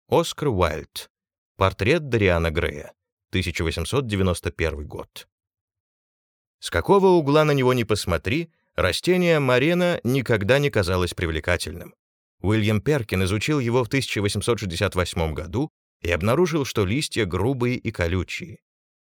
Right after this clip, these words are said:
Rubia tinctorum L. Многолетнее травянистое растение, которое вырастает до полутора метров в высоту.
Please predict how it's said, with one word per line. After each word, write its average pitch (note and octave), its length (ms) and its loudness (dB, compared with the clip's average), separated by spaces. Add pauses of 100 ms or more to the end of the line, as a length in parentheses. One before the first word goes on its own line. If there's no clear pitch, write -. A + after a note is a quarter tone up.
(160)
Rubia E3+ 480 0
tinctorum C3+ 760 0 (120)
L. D2+ 320 -4 (280)
Многолетнее G#2 680 2
травянистое F#2 560 -2
растение, D#3+ 640 -2 (320)
которое E3+ 380 2
вырастает C#3+ 520 2
до A#2 120 2
полутора C3 420 0
метров G#2+ 380 0
в E2 80 -8
высоту. - 560 -8